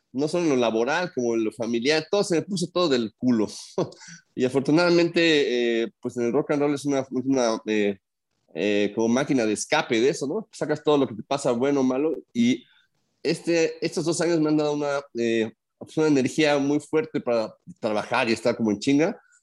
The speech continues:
No hemos tenido un toquín, eh, con público hace como un año y medio, ¿no? Más o menos. Eh, el otro día vamos a tocar en el Foro Sol, ¿te acuerdas? El jue-, el jueves pasado.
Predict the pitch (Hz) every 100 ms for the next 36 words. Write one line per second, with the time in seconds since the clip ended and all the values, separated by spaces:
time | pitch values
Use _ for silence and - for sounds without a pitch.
0 | _ - 131 175 180 - 127 143 160 156
1 | 160 156 143 - 147 143 131 120 113 104
2 | - 107 107 135 135 127 127 127 113 -
3 | 110 107 104 123 120 120 127 113 104 120
4 | 151 107 107 123 - 110 120 240 - -
5 | _ _ _ _ _ _ _ _ 110 113
6 | 117 117 120 131 139 139 143 123 - 131
7 | 127 117 131 127 - 139 165 110 131 151
8 | 190 107 - 120 110 - 127 - 110 127
9 | 131 269